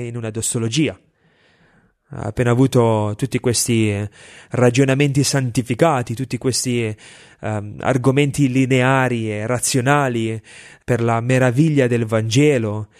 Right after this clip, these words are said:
e alla fine conclude con questa lode dossologica. "Oh, profondità di ricchezze, di sapienza, di conoscenza di Dio!" Non può far altro che dare gloria a Dio per la sua saggezza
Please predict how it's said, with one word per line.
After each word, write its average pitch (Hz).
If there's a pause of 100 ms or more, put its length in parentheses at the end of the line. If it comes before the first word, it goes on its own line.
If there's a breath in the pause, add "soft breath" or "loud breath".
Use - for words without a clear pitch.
(480 loud breath)
e -
alla 87
fine 151
conclude 151
con 127
questa 143
lode 147 (340 soft breath)
dossologica. 117
"Oh, 139
profondità 110
di 107
ricchezze, 101
di 104
sapienza, 101
di 104
conoscenza 101
di 98
Dio!" 101
Non 131
può 151
far 131
altro 104 (460 soft breath)
che -
dare 107
gloria 117
a -
Dio 107
per 101
la 101
sua 123
saggezza 101